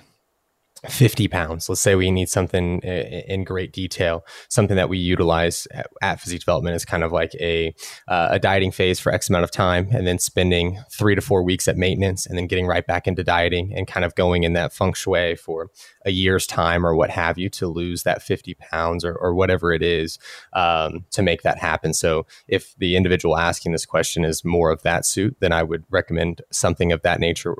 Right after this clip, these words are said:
working alongside a coach. If you're looking, if someone asked this from a contest prep perspective, uh, I would encourage you to add surplus into your options here, where you're gonna need to reverse, you're gonna need to get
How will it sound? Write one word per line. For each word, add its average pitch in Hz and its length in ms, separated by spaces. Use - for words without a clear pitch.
working 98 320
alongside 85 340
a 90 60
coach. - 400
If 101 120
you're 107 100
looking, 104 400
if 85 100
someone 104 480
asked 92 300
this 92 180
from 87 160
a 80 60
contest 90 460
prep 92 180
perspective, - 640
uh, 85 60
I 82 300
would 85 200
encourage 90 560
you 85 220
to 82 460
add 85 400
surplus 85 640
into 85 360
your 80 600
options 87 460
here, 82 220
where 82 180
you're 85 160
gonna 87 160
need 85 140
to 85 80
reverse, 85 420
you're 82 120
gonna 82 120
need 85 140
to 82 60
get - 140